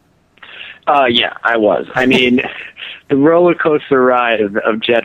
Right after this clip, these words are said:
fandom was really in full effect. Uh, I mean, look, that game was a microcosm of every season and every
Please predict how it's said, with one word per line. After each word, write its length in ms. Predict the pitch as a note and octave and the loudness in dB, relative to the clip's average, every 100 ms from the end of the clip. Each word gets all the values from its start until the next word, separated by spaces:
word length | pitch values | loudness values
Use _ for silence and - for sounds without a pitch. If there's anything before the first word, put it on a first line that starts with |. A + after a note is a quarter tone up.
| - | -2
fandom 440 | A#2 A2 G#2 G2 G2 | -2 0 0 0 0
was 200 | G2 F#2+ | -2 -2
really 540 | A2 A2+ G#2+ G#2 G2+ G2+ | 0 0 0 -2 -4 -6
in 80 | - _ | -12 _
full 220 | A#2 G#2+ | -2 0
effect. 600 | G2+ - G#2+ G2+ - - | -2 -2 0 0 -4 -16
Uh, 40 | - F2+ | -10 -4
I 400 | G2 F2+ F2 D3 | -4 -4 -4 -2
mean, 280 | D3+ D#3 D#3 - _ _ _ G3 _ | 0 -2 -6 -20 _ _ _ -20 _
look, 300 | F#3 D#3+ B2 E3 | -4 -2 0 -2
that 180 | E3 | -2
game 220 | D#3+ D3+ C#3+ | -2 -2 -4
was 120 | B2+ | -10
a 20 | |
microcosm 1040 | A#2+ A#2+ A#2 A2+ G#2+ A#2 G#2+ G#2 G#2 G2 | -8 -6 -6 -8 -8 -6 -6 -8 -14 -16
of 400 | G2 G#2 G2+ F#2+ F2 _ - F2 F#2 B2 | -12 -12 -12 -14 -20 _ -20 -20 -12 -8
every 480 | B2+ B2+ B2+ A2 - - | -8 -8 -12 -12 -18 -14
season 640 | A#2+ A#2+ A#2+ A2 G#2+ G#2 - | -12 -10 -8 -8 -8 -12 -8
and 160 | G#2+ G#2+ | -8 -2
every 600 | A#2+ A2+ A#2+ G#2+ G#2 | -4 -2 -4 -4 -6